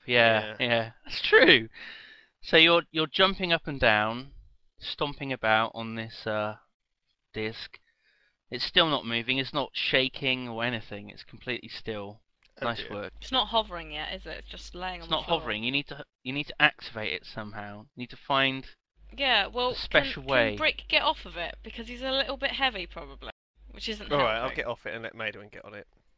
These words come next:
Speaker 3: I'm not getting on it. No one's getting on
Speaker 1: <laughs>
Speaker 3: it.
Speaker 1: Well, currently,
Speaker 3: Don't know what it's
Speaker 1: currently
Speaker 3: supposed to do.
Speaker 1: Barry stood on it. <laughs>
Speaker 3: Yeah,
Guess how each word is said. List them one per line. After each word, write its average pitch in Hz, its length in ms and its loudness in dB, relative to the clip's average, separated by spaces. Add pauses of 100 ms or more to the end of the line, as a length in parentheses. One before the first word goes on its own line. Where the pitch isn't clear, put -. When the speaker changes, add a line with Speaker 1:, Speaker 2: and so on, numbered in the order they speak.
(540)
Speaker 3:
I'm 240 80 -8
not 294 160 -6
getting 175 240 0
on 160 120 -10
it. 208 200 -4
No 277 120 -2
one's 240 140 -8
getting 170 220 -4
on 160 100 -6
Speaker 1:
<laughs> - 60 0
Speaker 3:
it. 175 40 2
Speaker 1:
Well, 147 120 0
currently, 180 500 8 (140)
Speaker 3:
Don't 233 100 2
know 190 60 -2
what 170 80 -6
it's 147 100 -6
Speaker 1:
currently 196 240 10
Speaker 3:
supposed 170 140 4
to 170 80 12
do. 175 60 12
Speaker 1:
Barry 131 240 10
stood - 400 4
on 110 180 4
it. 127 180 4 (460)
<laughs> - 340 2 (880)
Speaker 3:
Yeah, 160 140 -6